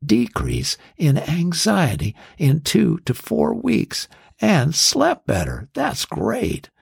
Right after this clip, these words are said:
Two, meditation is another skill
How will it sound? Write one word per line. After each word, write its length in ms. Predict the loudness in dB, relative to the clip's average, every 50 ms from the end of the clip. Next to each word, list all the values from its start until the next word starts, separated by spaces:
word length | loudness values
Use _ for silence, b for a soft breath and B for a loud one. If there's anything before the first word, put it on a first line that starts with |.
| _ _ _ _ _ _ _ _ _ _ _ _ _ _
Two, 400 | 2 2 4 4 2 0 -4 -6 -12 _ _ _ _ _
meditation 880 | 0 4 4 4 4 2 0 0 -2 0 0 -2 -4 -4 -6 -6 -8 -8 _ _ _ _ _ _
is 200 | -2 0 0 2
another 640 | 0 0 0 0 0 0 0 -2 -2 -4 -4 -6 -6
skill 520 | -6 -6 -6 -6 -6 -8 -8 -8 -10 -12